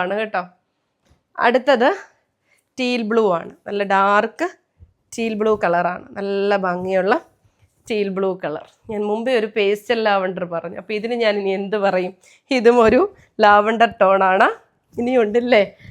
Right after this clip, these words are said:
ദേ നല്ല ഭംഗിയുള്ളൊരു ലാവണ്ടർ ടോണാണ്, നല്ല രസമുണ്ട്. അടുത്തത് ദേ ഈ ഒരു പേസ്റ്റൽ ഗ്രീനാണ്, നല്ല ഭംഗിയുള്ള പേസ്റ്റൽ ഗ്രീനാണ്. ഇത്രയും ഷെയ്ഡ്സ് ഒക്കെ ഉണ്ടെന്ന് എനിക്ക്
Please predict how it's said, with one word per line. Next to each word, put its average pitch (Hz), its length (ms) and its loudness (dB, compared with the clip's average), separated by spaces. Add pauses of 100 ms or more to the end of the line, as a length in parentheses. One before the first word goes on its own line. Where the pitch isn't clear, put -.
(160)
ദേ 220 80 0 (240)
നല്ല 214 300 2 (120)
ഭംഗിയുള്ളൊരു 226 840 2 (440)
ലാവണ്ടർ 208 480 2 (100)
ടോണാണ്, 190 360 0 (100)
നല്ല 214 400 -4
രസമുണ്ട്. 190 520 -4 (640)
അടുത്തത് 247 520 4 (460)
ദേ 202 80 0 (680)
ഈ 233 100 -2 (100)
ഒരു 220 140 4 (200)
പേസ്റ്റൽ 214 600 4 (360)
ഗ്രീനാണ്, 202 580 -4 (140)
നല്ല 196 520 0
ഭംഗിയുള്ള 190 500 0 (500)
പേസ്റ്റൽ 226 580 4 (260)
ഗ്രീനാണ്. 214 500 0
ഇത്രയും 427 320 0 (100)
ഷെയ്ഡ്സ് 277 400 4
ഒക്കെ 285 220 0
ഉണ്ടെന്ന് 247 320 0
എനിക്ക് 240 160 -8